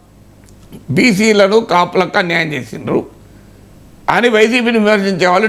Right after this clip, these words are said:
టీడీపీ జనసేన కూటమిలో బీసీని ముఖ్యమంత్రి చేయమనండి, చేస్తారా?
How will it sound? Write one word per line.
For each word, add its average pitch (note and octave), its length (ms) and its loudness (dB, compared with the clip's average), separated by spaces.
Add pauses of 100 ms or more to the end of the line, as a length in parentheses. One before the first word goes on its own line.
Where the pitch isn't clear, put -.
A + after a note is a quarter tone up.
(100)
టీడీపీ B3 420 0
జనసేన G3+ 320 2 (100)
కూటమిలో F#3 380 2
బీసీని F#3+ 340 2
ముఖ్యమంత్రి E3 400 -2
చేయమనండి, - 420 -8 (100)
చేస్తారా? - 360 -4